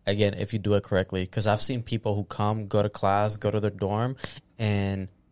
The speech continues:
they get nothing out of it. Um, I mean, they get their paper at the end of the day, they get their diploma,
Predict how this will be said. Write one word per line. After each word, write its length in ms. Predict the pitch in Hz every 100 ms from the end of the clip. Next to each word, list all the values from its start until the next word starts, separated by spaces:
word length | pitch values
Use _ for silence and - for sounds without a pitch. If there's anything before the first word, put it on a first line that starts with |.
| -
they 120 | 98
get 200 | 92 95
nothing 380 | 92 87 90 85
out 100 | 80
of 80 | 78
it. 120 | 82 - _ _ _ _ _ _ 98
Um, 580 | 101 98 90 85 85 - _ _ _ _ _ _ -
I 80 | 110
mean, 160 | 113
they 100 | 107
get 180 | 107 120
their 100 | 110
paper 400 | - 123 131 104
at 160 | 98 92
the 100 | 98
end 120 | 101
of 60 |
the 80 | 92
day, 280 | 90 101 104
they 100 | 98
get 180 | 98 98
their 120 | 95
diploma, 640 | 90 - - 104 98 92